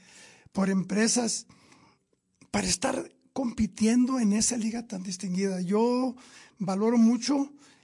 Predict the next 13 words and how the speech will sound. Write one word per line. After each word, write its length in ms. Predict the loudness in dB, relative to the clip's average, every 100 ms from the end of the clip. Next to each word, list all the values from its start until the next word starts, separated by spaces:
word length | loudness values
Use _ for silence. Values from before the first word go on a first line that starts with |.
| _ _ _
y 960 | 2 6 6 6 4 2 2 2 0 0
felicito 600 | 0 0 2 0 -2 -2
al 60 | -4
señor 300 | -4 -2 2
gobernador 680 | 4 4 2 2 2 0 -4 -16 _ _ _ _ _ _ _ _ _ _ _ _ _
porque, 920 | -4 -2 -6 -4 0 0 0 -4 -8 -12 -2
dicho 300 | -2 0 -2
sea 160 | -2
de 100 | -4
paso, 400 | -6 -6 -4 -2
se 240 | 0 2 2
da 160 | 2
ahí 540 | 2 4 4 4 0